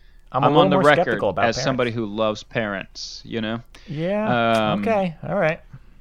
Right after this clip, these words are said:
Speaker 2: and more, more pa-, the more parents, the better in my, in my view. Um, so pour 'em,
Speaker 1: I
Speaker 2: pour,
Speaker 1: guess.
Speaker 2: pour some sugar on me, uh, as, uh, that band once said, but, uh, replace sugar with
Speaker 1: <laughs>
Speaker 2: parents.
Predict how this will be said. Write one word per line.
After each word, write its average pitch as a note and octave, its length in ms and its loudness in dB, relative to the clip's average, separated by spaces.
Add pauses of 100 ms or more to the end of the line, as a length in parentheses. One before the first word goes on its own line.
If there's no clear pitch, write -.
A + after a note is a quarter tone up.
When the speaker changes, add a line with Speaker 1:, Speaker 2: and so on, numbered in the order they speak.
(160)
Speaker 2:
and A#2+ 320 -2
more, C3 420 0
more C#3 200 -2
pa-, D3+ 320 -6
the C3 100 -2
more D3 180 -2
parents, D3 340 -4
the B2+ 80 -10
better A#2 300 -2
in F#2+ 100 -8
my, G#2 220 -4
in G#2 320 -8
my G#2 240 -6
view. F2+ 420 -10 (200)
Um, G#2+ 680 -4
so G#2 240 -6 (180)
pour C#3 240 -2
'em, C3 220 -6
Speaker 1:
I C3+ 200 -6
Speaker 2:
pour, D3 260 2
Speaker 1:
guess. - 340 -8
Speaker 2:
pour E3+ 180 -2
some C#3+ 220 -6
sugar C#3 380 -4
on A2 200 -2
me, A#2+ 560 -6
uh, - 40 -10
as, G#2 720 -6
uh, F#2+ 260 -4
that G2 280 -4
band G2 280 -4
once G2 320 -6
said, G2 360 -6
but, G2+ 340 -8
uh, F#2 260 -6
replace A2 720 -10
sugar - 420 -4
with - 180 -12
Speaker 1:
<laughs> - 20 -20
Speaker 2:
parents. - 640 -12